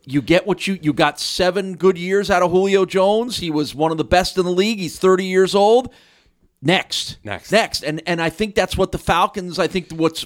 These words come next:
Speaker 1: what's the unsaid part of all this is the Falcons are saying,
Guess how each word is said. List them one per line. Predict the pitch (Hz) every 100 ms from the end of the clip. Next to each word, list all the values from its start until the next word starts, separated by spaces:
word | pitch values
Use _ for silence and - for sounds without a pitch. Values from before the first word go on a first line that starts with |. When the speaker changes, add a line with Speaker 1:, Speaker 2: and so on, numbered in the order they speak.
| -
Speaker 1:
what's | 156 160 -
the | - 143
unsaid | 160 180 170 - 175 160 -
part | 202 277
of | 240 151
all | 131
this | 139 165 - - - -
is | 156
the | 160
Falcons | - 175 233 - 175 156
are | 151
saying, | 151 - 165 160 165 165